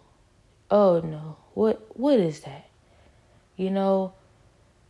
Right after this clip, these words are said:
talking to her like, "You speak when spoken to, and, you know, I own you." Like,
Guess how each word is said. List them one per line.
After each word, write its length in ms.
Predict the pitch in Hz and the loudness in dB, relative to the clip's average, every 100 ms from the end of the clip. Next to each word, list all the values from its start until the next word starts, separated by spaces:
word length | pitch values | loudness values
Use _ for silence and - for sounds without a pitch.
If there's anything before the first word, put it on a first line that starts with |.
| _ _ _ - | _ _ _ -12
talking 380 | - 214 214 196 | -2 -2 0 -4
to 180 | - 180 | -2 -4
her 200 | 175 170 | -2 -2
like, 480 | 170 156 160 - - _ _ _ _ _ _ _ - | -4 -4 -10 -12 -20 _ _ _ _ _ _ _ -6
"You 160 | 190 214 | -2 -2
speak 500 | - - 240 208 196 | -4 0 2 2 0
when 180 | 180 | 0
spoken 480 | 170 - 185 180 160 | -2 4 4 4 -8
to, 400 | - - 156 160 _ _ _ _ _ _ _ _ - | -8 -6 -6 -6 _ _ _ _ _ _ _ _ 0
and, 600 | 185 175 165 160 165 - _ _ - | 2 2 0 -4 -8 -14 _ _ -8
you 140 | 185 | -2
know, 420 | 185 170 165 165 165 - - - - | 0 0 -2 -4 -8 -18 -20 -18 0
I 140 | 180 - - | 0 2 6
own 360 | 214 190 160 | 6 6 2
you." 280 | 151 117 - - _ - | -4 -8 -10 -18 _ 0
Like, 360 | 180 170 147 | 2 2 -4